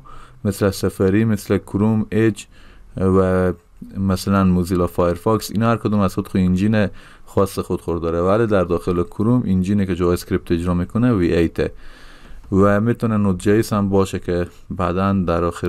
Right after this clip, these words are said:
لکچر در مورد صحبت می‌کنیم. به طور مثال، ای در حقیقت یک انجین جاوا اسکریپت داخلی و که میای کدا رو اجرا می‌کنه. خب، این چی رقم کدا رو اجرا می‌کنه؟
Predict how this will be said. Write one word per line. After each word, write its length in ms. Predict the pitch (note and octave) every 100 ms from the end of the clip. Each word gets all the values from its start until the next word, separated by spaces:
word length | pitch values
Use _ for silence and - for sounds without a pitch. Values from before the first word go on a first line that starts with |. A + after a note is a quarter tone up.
| F2
لکچر 400 | E2+ - A2 G#2
در 160 | F#2+
مورد 360 | F2 F2+ F#2+ G2
صحبت 440 | - F#2+ E2 D2
می‌کنیم. 360 | - - E2 - - - - - - - - - - - -
به 80 | A2
طور 220 | C3 B2+
مثال، 460 | B2+ B2 C3+ B2+ A#2+ - - - -
ای 400 | A#2 A#2 A#2 - - - -
در 160 | F#2+
حقیقت 340 | G2 F#2+ G2+ G2+
یک 200 | G2+ -
انجین 600 | F#2+ F#2 G2+ G#2+ F2+ -
جاوا 200 | G2 F2+
اسکریپت 540 | F2 - G2+ A#2+ -
داخلی 580 | A#2 G2+ F#2 - G2+ G#2
و 180 | G#2 G#2 - - - - - -
که 120 | G2+
میای 260 | G#2+ G#2 G2
کدا 260 | G2 G2
رو 80 | E2+
اجرا 220 | E2 E2+
می‌کنه. 340 | D#2+ E2+ F2+ F2+
خب، 180 | -
این 80 | B2
چی 140 | B2 C3+
رقم 240 | B2+ A2+
کدا 220 | - A2 G#2+
رو 60 |
اجرا 240 | G2+ G#2+ G#2
می‌کنه؟ 480 | G2+ G#2+ G#2 G#2